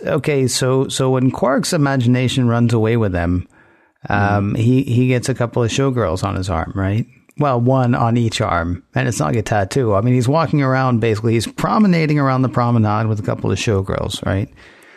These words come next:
Speaker 2: Mm-hmm.
Speaker 1: And that's what he does. He walks around with them the whole time. And I honestly thought of, uh, I thought of Jane, <laughs> "I'll be in my bunk." That's what I thought,
Speaker 2: It's
Speaker 1: honestly.
Speaker 2: perfect. It's
Speaker 1: It
Speaker 2: perfect.
Speaker 1: seemed to
Speaker 2: Yeah.
Speaker 1: me,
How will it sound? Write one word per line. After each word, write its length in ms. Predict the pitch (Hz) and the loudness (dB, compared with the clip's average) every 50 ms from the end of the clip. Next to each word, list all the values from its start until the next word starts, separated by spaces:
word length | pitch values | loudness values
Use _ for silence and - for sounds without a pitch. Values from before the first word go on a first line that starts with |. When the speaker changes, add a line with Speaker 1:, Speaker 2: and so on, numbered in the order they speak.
| - - - - | -20 -16 -6 -4
Speaker 2:
Mm-hmm. 60 | - 135 110 104 | -2 -2 -2 -2
Speaker 1:
And 20 | - | -2
that's 220 | 143 156 156 - | -2 -2 0 0
what 100 | 170 180 | 2 2
he 60 | 185 | 2
does. 320 | 180 214 - 254 - 113 - | 2 0 0 -2 -2 -4 -2
He 100 | - 131 | 0 0
walks 360 | 131 123 123 131 139 135 - | 2 4 4 2 0 0 -2
around 260 | - 139 135 135 135 127 | -2 0 0 2 2 0
with 120 | 123 120 | 0 0
them 140 | - 120 117 | 0 0 0
the 100 | 117 107 | 2 2
whole 180 | 110 117 120 | 2 0 0
time. 440 | 110 - 123 123 117 101 98 98 101 - - | 0 0 0 0 2 0 0 -2 -4 -4 -2
And 140 | 120 123 123 | 0 0 2
I 100 | 117 117 | 2 2
honestly 380 | 127 135 135 131 - 147 139 127 | 2 2 2 2 2 0 0 0
thought 340 | - 135 131 135 135 135 131 | 0 0 0 0 0 0 0
of, 280 | 127 127 123 113 - | 0 2 0 0 -2
uh, 100 | 131 131 139 | -2 0 0
I 60 | 127 | -2
thought 180 | 110 139 139 135 | -2 0 0 0
of 100 | 135 123 | 0 0
Jane, 540 | 107 117 143 165 151 127 123 120 120 110 - - - - - - _ _ _ _ | 0 0 0 0 2 2 2 2 2 0 -2 -10 -20 -20 -20 -20 _ _ _ _
<laughs> 40 | - 127 - - 95 95 98 101 113 - - - - - - - - - - - - _ _ _ _ _ _ _ _ - | -4 -2 -2 -2 -4 -4 -4 -6 -8 -10 -14 -18 -18 -18 -18 -18 -20 -20 -20 -20 -20 _ _ _ _ _ _ _ _ -2
"I'll 120 | 107 107 | -2 0
be 140 | 107 113 104 | 0 -2 0
in 100 | 95 92 | 0 0
my 120 | 90 87 | 0 -2
bunk." 520 | 85 92 90 87 90 - - - - - - _ _ _ _ _ _ _ _ _ - | -2 -2 -2 -2 -2 -2 -6 -10 -16 -18 -18 _ _ _ _ _ _ _ _ _ -8
That's 380 | 170 - - - 151 151 147 | -8 -6 -4 -4 -2 0 0
what 120 | 165 180 160 | 0 0 0
I 100 | 151 143 | 0 0
thought, 320 | - 135 110 95 82 - | 0 0 0 0 0 -2
Speaker 2:
It's 120 | - - | -4 -4
Speaker 1:
honestly. 460 | - 135 127 131 131 127 123 123 117 107 101 117 | -2 0 0 2 0 0 0 0 0 0 -2 -2
Speaker 2:
perfect. 60 | - 127 | -2 -2
It's 160 | 127 131 - | -2 0 2
Speaker 1:
It 60 | 139 | 2
Speaker 2:
perfect. 180 | 123 143 135 - | 2 2 0 0
Speaker 1:
seemed 460 | - 98 165 170 196 220 226 208 175 - | -2 0 0 2 2 4 4 4 4 2
to 100 | 156 139 | 2 0
Speaker 2:
Yeah. 60 | 131 | 0
Speaker 1:
me, 500 | 127 123 120 113 113 113 113 110 95 - | 0 0 0 0 0 0 0 0 -2 -4